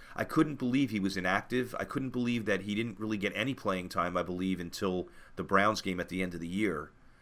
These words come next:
Because, remember, in the playoffs last year, I felt that he was our best offensive lineman, and he showed that he could play left tackle,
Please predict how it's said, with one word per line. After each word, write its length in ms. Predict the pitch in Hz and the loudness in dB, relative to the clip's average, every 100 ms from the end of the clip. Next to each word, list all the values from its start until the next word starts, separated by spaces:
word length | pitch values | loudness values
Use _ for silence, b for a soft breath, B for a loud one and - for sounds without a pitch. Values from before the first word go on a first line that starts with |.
| B B | B B
Because, 440 | 104 113 101 - - | 0 2 2 0 -4
remember, 440 | 104 107 135 107 - | -2 2 2 2 0
in 100 | 92 | -2
the 80 | |
playoffs 480 | - 123 143 135 - | -2 0 2 2 2
last 320 | 120 143 - | 0 2 0
year, 200 | 90 80 - | -2 -2 -2
I 80 | 110 | -2
felt 220 | - 123 | 2 2
that 100 | 104 | 4
he 80 | 101 | 0
was 160 | 90 | 0
our 80 | 85 | -2
best 320 | 78 98 - | 0 -2 0
offensive 420 | 98 98 95 - 80 | -2 -2 -4 -4 -4
lineman, 460 | 101 131 90 80 B B B | -2 0 -2 -8 B B B
and 100 | 92 | -4
he 100 | 107 | -2
showed 340 | 127 - 156 151 | -2 2 2 2
that 100 | 104 | -2
he 100 | 117 | -2
could 140 | - | -4
play 200 | - 117 | -2 0
left 280 | 117 113 - | 2 -2 2
tackle, 460 | 113 123 - - | 2 2 0 -12